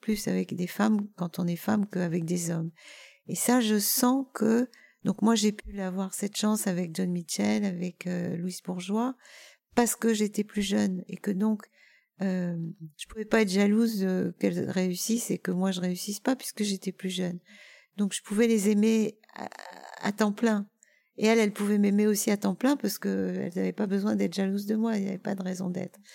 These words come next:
Maintenant que je commence à devenir vieille, je peux <laughs> avoir des, des,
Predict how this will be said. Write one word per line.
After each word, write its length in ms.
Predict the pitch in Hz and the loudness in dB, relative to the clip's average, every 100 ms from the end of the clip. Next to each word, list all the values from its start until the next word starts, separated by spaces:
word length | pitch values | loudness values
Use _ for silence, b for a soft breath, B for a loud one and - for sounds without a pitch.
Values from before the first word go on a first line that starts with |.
| B B B | B B B
Maintenant 320 | - 220 214 214 | -2 2 4 2
que 60 | |
je 60 | - | -2
commence 360 | 208 196 196 | 0 2 2
à 120 | 185 180 | 2 2
devenir 340 | 185 196 190 | 2 2 2
vieille, 400 | 180 208 240 277 B B B _ | 2 2 2 0 B B B _
je 120 | - | -10
peux 120 | - 226 | 0 2
<laughs> 20 | |
avoir 520 | 214 233 - - 247 - B B B B _ | 4 2 0 0 0 -2 B B B B _
des, 320 | 247 240 214 - | 2 4 2 -2
des, 400 | 214 214 202 | 0 0 0